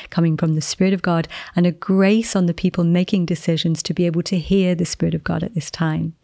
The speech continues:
So he's br-, he's breathing fresh perspective to us right now, fresh grace to see clearly, to have eyes to see and ears to hear and a heart that understands truly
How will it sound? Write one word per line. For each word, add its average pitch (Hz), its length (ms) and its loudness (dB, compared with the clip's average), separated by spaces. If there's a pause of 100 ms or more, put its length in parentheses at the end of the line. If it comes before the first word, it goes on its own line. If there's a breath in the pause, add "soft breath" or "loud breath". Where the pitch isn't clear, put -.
(400 loud breath)
So 185 160 0
he's 214 300 2
br-, 175 400 -4
he's 196 220 4
breathing 226 720 4
fresh 202 300 -2
perspective - 600 -4
to 165 160 -2
us 156 120 -4
right 160 160 0
now, 156 160 0
fresh - 280 -2
grace 160 300 -2
to 156 100 -4
see 160 200 -4
clearly, 151 560 -4 (540 loud breath)
to 180 100 0
have 170 180 2
eyes 185 360 2
to 180 120 -4
see 175 300 0
and 160 160 -2 (240)
ears 170 380 0
to 170 120 -2
hear 160 240 2
and 160 120 0
a 160 60 -2
heart 165 380 -2
that - 120 -8
understands 151 840 -4 (400 loud breath)
truly 160 720 0